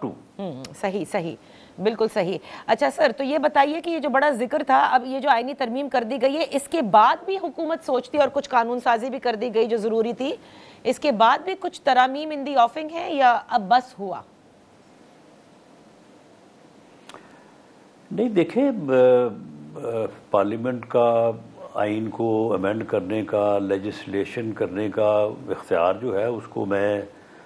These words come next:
Speaker 1: उसके ऊपर मैं कोई कदगन तो नहीं लगा सकता कि जी अब काम ख़त्म हो गया, ये नहीं हो
Speaker 2: <laughs>
Speaker 1: सकता।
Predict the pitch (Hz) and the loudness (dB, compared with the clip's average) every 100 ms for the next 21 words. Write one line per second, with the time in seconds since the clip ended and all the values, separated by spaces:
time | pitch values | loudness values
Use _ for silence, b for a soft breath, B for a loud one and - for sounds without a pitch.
0 | B - - 107 - 101 104 95 101 101 | B -12 -10 -8 -4 -2 -2 0 -2 -2
1 | - 101 101 113 104 104 156 151 117 107 | -2 -2 0 -2 -2 -2 0 2 2 0
2 | 113 - 110 104 101 110 110 101 98 107 | -4 -4 -4 -2 -4 2 2 2 -2 -2
3 | 104 101 - B B - 95 95 104 98 | -2 -4 -10 B B -6 0 0 0 -4
4 | 104 123 113 98 101 104 104 98 123 151 | -6 -4 -2 0 0 0 0 0 0 0
5 | 208 104 - - | 0 -4 -4 -6